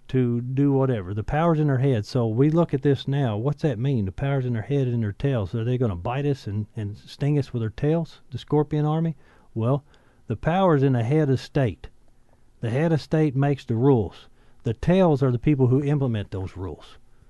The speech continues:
You see what I'm saying? Now, you could look at it as insects, or you can look at it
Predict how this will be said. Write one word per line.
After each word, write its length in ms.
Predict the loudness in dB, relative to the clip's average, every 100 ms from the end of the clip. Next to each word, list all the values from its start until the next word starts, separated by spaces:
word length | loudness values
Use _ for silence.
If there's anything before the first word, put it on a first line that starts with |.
| -20 _ _ _ _ -8
You 100 | -8
see 220 | -2 2
what 140 | 4 2
I'm 120 | 0
saying? 320 | 0 0 0
Now, 100 | 2
you 200 | 2 2
could 160 | 2 2
look 240 | 2 2
at 100 | 2
it 40 | 2
as 100 | 2
insects, 640 | 2 2 0 -2 -2 -6
or 60 | -4
you 140 | -4
can 160 | -2 0
look 220 | 0 0
at 160 | 0
it 140 | 0